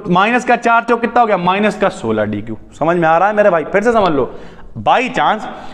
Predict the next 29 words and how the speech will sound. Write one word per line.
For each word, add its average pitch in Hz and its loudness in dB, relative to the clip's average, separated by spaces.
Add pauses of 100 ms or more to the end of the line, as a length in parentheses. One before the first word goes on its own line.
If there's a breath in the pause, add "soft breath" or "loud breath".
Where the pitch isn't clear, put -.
(100)
तो 190 2
यानी 226 2
net 226 4
सीएफ़ईसी 226 2
कितना 233 0
होगा? 185 0
निकालने 196 2
का 202 0
तरीका 208 0
होता 202 0
है, 185 4
यहाँ 180 4
पे 180 -4
हमने 180 -2
नीचे 180 0
लिख 170 0
के 160 0
दिखाया 123 0
है। 139 -2
यहाँ 156 2
देखो 110 -4
सर, 160 0
ये 196 0
table 175 0
बनी 110 0
हुई, 104 -6
इसे 143 -2
देखिए 104 -6
ये, 92 -14